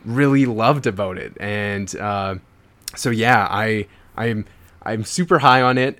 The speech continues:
So I do wanna start off by saying, before we dive into different details, that I, because I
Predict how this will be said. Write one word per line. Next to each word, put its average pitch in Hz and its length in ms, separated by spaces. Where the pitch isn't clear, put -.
So 117 240
I 110 200
do 113 280
wanna 120 220
start 120 340
off 107 240
by 107 140
saying, 101 320
before 104 240
we 101 180
dive 95 320
into 101 180
different 95 300
details, 95 460
that 95 260
I, 98 580
because 123 420
I 107 480